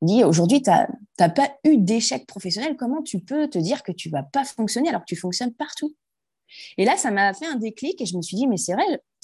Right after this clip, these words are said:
je vois toujours, euh, voilà, le, le côté, l'environnement, euh, et je capitalise pas assez sur, euh, sur mes forces, on va dire. » Et, hum, c'est vraiment ce,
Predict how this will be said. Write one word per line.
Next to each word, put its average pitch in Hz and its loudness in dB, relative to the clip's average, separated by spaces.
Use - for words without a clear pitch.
je 185 -2
vois 226 4
toujours, 320 2
euh, 226 4
voilà, 208 4
le, 156 -4
le 214 4
côté, 262 2
l'environnement, 254 2
euh, 190 -2
et 202 0
je 190 0
capitalise 208 -2
pas 320 0
assez 302 -2
sur, 233 -4
euh, 170 0
sur 240 4
mes 302 8
forces, 208 2
on 190 4
va 185 4
dire. » - -2
Et, 185 6
hum, 185 -2
c'est 190 -6
vraiment 269 -4
ce, 202 -2